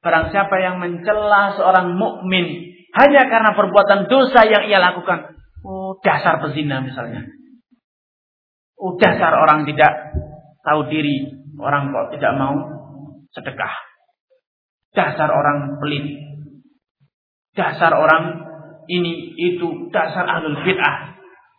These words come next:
Mencibirkan, mencela, menghinakan. Hanya karena dosa yang dilakukan, lam yamut, ia tidak akan mati sampai dia melakukan dosa itu.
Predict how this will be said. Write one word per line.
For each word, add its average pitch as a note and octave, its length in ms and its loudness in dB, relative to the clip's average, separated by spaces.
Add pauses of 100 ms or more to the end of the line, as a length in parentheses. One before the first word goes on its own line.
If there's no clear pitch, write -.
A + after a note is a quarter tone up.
(160)
Mencibirkan, F3 640 -4
mencela, F3 400 0 (480)
menghinakan. F3 1040 -4
Hanya A3+ 320 -2
karena G3 240 2
dosa G3 240 2
yang F3 160 2
dilakukan, E3 380 2 (420)
lam F#3 240 2
yamut, F#3 640 2
ia F#3 80 -2
tidak D#3 240 -2
akan D#3+ 160 -6
mati D#3 240 -4
sampai F3 480 -8
dia D3 160 -4
melakukan C#3 320 -6
dosa C#3 160 -10
itu. - 200 -12